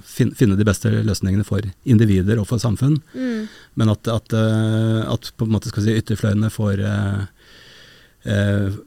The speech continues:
Speaker 1: får, eh, kapre debatten, og at, eh, mellomstemmene på en måte blir dyttet inn i hver sin skyttergrav. Og det,
Speaker 2: Mm.
Speaker 1: det er det vi må unngå, da. Vi må, vi må møtes, og vi må prate sammen.
Speaker 2: Mm. Med det så må vi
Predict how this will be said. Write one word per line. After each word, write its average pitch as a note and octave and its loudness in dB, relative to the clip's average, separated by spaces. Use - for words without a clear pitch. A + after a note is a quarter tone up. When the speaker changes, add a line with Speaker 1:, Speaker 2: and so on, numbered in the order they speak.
Speaker 1:
får, G#2 0
eh, G#2 -4
kapre G#2+ 2
debatten, G#2+ 2
og A#2 6
at, - -12
eh, A2+ 2
mellomstemmene G2+ 2
på - -2
en A#2 2
måte G#2+ -4
blir G#2 2
dyttet A2 0
inn G#2 2
i G#2+ 2
hver G2+ 0
sin G#2+ 0
skyttergrav. A2 0
Og A2+ -4
det, A2 0
Speaker 2:
Mm. A#3+ 0
Speaker 1:
det A2+ 4
er A2 0
det F#2+ -2
vi G2+ -2
må F#2+ -2
unngå, A2+ 4
da. E2+ 0
Vi F#2+ -2
må, G#2+ 2
vi A2 2
må A#2+ 6
møtes, A#2+ 2
og A2+ -2
vi G#2+ 0
må G#2 0
prate G2+ -4
sammen. G2+ -6
Speaker 2:
Mm. A3 -4
Med B3+ 0
det D4 0
så B3+ -2
må A#3+ -2
vi A#3 0